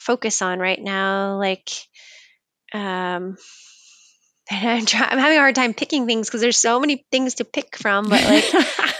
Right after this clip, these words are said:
Speaker 1: I know, like, I've been, like, really working my footwork.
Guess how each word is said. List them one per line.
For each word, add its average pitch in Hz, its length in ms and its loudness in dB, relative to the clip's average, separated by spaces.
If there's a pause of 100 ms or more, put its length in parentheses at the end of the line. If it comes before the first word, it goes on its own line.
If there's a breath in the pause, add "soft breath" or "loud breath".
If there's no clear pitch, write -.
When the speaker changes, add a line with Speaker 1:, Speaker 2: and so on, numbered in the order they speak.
(140)
Speaker 1:
I 247 100 4
know, 240 220 6
like, 247 200 4
I've 240 180 4
been, 247 300 4
like, 233 180 2 (140)
really 277 420 4
working 247 420 2
my 226 160 2
footwork. 233 580 0